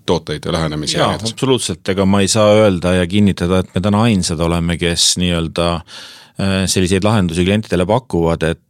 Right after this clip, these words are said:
Speaker 2: äh, uued trendid ja uued viisid on huvitavad ühtviisi kõigile. Üks, mis on selge, on see, et, et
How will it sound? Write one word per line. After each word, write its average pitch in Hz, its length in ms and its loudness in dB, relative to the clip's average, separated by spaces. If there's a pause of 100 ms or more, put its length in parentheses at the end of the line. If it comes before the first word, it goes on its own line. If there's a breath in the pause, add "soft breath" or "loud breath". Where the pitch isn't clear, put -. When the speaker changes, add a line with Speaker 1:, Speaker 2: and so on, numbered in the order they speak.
Speaker 2:
äh, 87 260 0
uued 92 380 0
trendid 104 720 0
ja 92 180 2
uued 98 320 2
viisid 107 460 0
on 92 160 2
huvitavad 104 500 2
ühtviisi 98 400 0
kõigile. 95 560 0 (640 loud breath)
Üks, - 240 2
mis 90 240 0
on 98 80 2
selge, 92 400 2
on 90 240 2
see, 85 320 0
et, - 260 -12
et - 360 -6